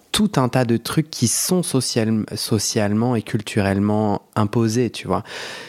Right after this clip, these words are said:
Euh, c'est, c'est une autre vision de la sexualité, euh, que je suis en train de, de créer, et il me faut un petit peu quand même casser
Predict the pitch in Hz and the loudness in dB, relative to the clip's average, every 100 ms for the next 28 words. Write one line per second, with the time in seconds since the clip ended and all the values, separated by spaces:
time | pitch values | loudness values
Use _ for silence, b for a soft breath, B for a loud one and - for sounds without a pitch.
0 | B 101 95 - - - - - 120 - | B 0 0 -2 -2 -2 -2 -2 -2 0
1 | 120 107 110 143 180 - - 107 101 120 | 2 2 4 2 0 -2 0 0 0 -2
2 | 117 135 127 101 - 104 - 101 92 95 | 0 0 0 -2 -2 -6 -2 -2 0 -2
3 | - 123 160 B B B B - 104 95 | 0 0 0 B B B B -2 2 2
4 | 95 - - 135 117 101 - 117 107 98 | 2 0 0 0 0 -2 0 0 0 0
5 | 92 87 95 - - 123 113 123 175 B | 0 2 -2 -2 -2 0 0 0 -2 B
6 | B B B 104 107 113 - 180 147 117 | B B B 2 2 2 0 0 2 0
7 | - 107 151 127 113 123 127 - 123 - | -2 -2 0 2 2 2 0 -2 -2 -2
8 | - 135 139 | 0 0 -2